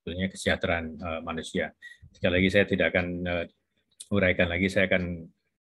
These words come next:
konsentrasi ke, eh, eh, substansi,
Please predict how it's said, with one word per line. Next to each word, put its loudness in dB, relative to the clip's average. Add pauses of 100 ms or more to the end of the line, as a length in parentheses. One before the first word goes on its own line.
(160)
konsentrasi -4
ke, -4 (320)
eh, -12 (240)
eh, -4
substansi, 0